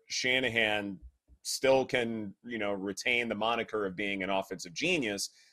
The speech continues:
but he just has a quarterback problem. And you are investing a lot of resources for making this work. Uh, but i-, if it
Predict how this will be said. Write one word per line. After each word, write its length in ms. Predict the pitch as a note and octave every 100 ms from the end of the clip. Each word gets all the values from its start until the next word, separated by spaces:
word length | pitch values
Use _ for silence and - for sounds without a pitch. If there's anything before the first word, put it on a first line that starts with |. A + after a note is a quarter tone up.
| _ -
but 520 | B2+ D3+ C3+ C3+ - _ -
he 160 | A#2+
just 280 | A2 A2+ - _ _ _
has 340 | F#2+ G#2 B2 D3
a 60 |
quarterback 540 | - G3+ G#3+ A#2+ F#2 -
problem. 440 | D#2 C2 C2+ D#2+ -
And 340 | A#2+ A#2 A2+ - - _ _
you 240 | G#2+ C3+
are 180 | C#3+ C#3
investing 460 | C3 C3+ C#3+ - C3+
a 60 |
lot 180 | C3 B2+
of 100 | G#2
resources 1000 | G#2+ D#3 - B2 A2 - A2+ C3 C#3+ - _ _ _
for 220 | - A#2
making 380 | G#2+ A2+ A#2+ G#2
this 200 | G2 -
work. 480 | F2+ C#3+ E3+ D3 - _ _ _ -
Uh, 360 | G#2 G#2 G#2+ G2
but 580 | E2 D3+ D3 C3+ C#3 _ _
i-, 140 | A#2+ A#2
if 180 | A#2
it 120 | B2